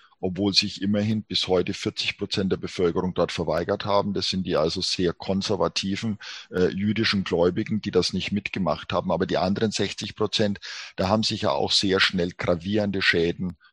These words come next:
Todesfälle gezeigt. Und da liegt ja seit Mitte letzten Jahres beim Europäischen Gerichtshof für Menschenrechte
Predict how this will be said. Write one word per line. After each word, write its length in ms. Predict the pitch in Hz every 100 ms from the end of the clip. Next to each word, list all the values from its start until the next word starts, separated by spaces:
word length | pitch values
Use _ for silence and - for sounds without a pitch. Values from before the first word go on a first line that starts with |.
| -
Todesfälle 600 | 98 98 107 - 90 90
gezeigt. 520 | 92 - 95 90 - - -
Und 120 | 104 107
da 60 |
liegt 380 | 98 101 120 -
ja 140 | 117
seit 280 | 104 95 87
Mitte 220 | 95 107
letzten 420 | 107 92 - - 95
Jahres 420 | 87 87 101 101
beim 200 | 95 87
Europäischen 640 | - 98 - 95 98 104
Gerichtshof 460 | 98 98 95 - 95
für 160 | - 85
Menschenrechte 800 | 107 95 95 92 92 - 110